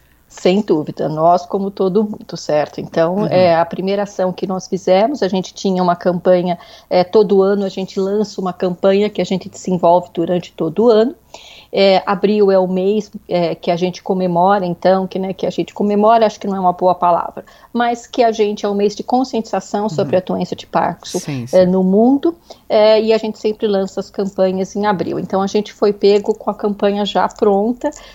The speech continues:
Speaker 1: é, surpreendida, né, se a gente pode falar assim, pela
Speaker 2: Uhum.
Speaker 1: pandemia. Então, nós mudamos, então, a gente rapidamente reorganizou essa campanha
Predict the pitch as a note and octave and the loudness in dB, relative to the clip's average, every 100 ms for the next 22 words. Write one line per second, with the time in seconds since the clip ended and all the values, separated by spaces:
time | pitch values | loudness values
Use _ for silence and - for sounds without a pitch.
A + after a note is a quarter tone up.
0 | _ G3+ G3+ G3+ G3+ G3+ G3+ - A3+ A3 | _ 0 0 2 2 0 -2 -2 -4 2
1 | A3 A3 F#3+ G3+ G#3 F3+ F3+ G3+ G#3 G#3+ | 2 2 2 0 2 0 2 0 0 -6
2 | - F3+ F3+ F3+ - F3 - F3+ E3+ E3+ | -8 -6 -6 -8 -6 -6 -2 0 0 0
3 | - G3 G3 G3 G3 D#3+ G3 G#3 G#3+ D3+ | -4 -4 -2 -2 -2 0 -2 2 2 0
4 | - _ - _ G#3 G3+ A#3+ C4 C4 A#3+ | -12 _ -20 _ -8 0 2 2 2 2
5 | B3 B3 G3+ G#3 A#3+ C#4 - F3+ G3+ G3 | 0 0 2 4 4 0 -4 -6 -4 -4
6 | F#3+ F#3+ F#3+ G#3+ G#3+ - G3 F#3 F#3+ F#3 | -6 -8 -2 0 0 -4 -2 -2 -4 0
7 | G#3+ G#3+ G#3 F#3 F3+ - F3 - - A3 | 2 2 0 -2 -6 -4 -6 -6 -6 -4
8 | A#3 - G#3+ A#3 C#4 | -2 2 4 4 0